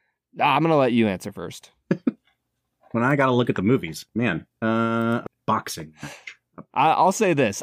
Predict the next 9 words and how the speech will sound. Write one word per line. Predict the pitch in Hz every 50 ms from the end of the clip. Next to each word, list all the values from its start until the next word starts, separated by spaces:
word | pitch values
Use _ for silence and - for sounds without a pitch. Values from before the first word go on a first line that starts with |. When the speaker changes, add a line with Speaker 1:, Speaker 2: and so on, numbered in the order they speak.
| - 135
Speaker 1:
I | 135 139
think | - - 185 196 233 - -
that, | 160 156 147 143 139 139 135 - _ _ -
uh, | 120 120 117 113 113 110 110 107 107 101 92 - - - _ -
is | - 123 131 131
it | 147 135 113
George | 110 135 156 175 170 151
C. | - - 165 165 160
Scott | 139 - - - 147 127 135 139 139 - - - - -